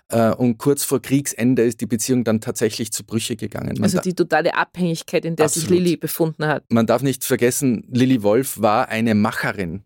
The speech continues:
Speaker 1: Das war eine Geschäftsfrau, die in Köln vierzig Mitarbeiterinnen hatte, ein, ein erfolgreiches Unternehmen geführt hat.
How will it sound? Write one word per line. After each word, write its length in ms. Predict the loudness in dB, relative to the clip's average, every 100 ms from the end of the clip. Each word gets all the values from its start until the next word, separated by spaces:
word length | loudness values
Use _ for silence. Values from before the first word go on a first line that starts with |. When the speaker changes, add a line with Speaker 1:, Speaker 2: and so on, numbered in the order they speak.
| -2
Speaker 1:
Das 200 | 0 0
war 80 | 0
eine 160 | 0
Geschäftsfrau, 800 | 0 0 -2 -4 -4 0 0 0 _ _
die 100 | 2
in 100 | 2
Köln 280 | 2 0 0
vierzig 480 | 0 0 0 -2 0
Mitarbeiterinnen 880 | 0 -2 -2 -2 -4 -6 -4 -4 -6
hatte, 240 | -4 -2
ein, 160 | -2 -2
ein 160 | -2
erfolgreiches 720 | -2 0 -2 0 0 0 -2
Unternehmen 500 | -2 -2 0 2 0
geführt 340 | -2 -2 -2 -2
hat. 140 | -4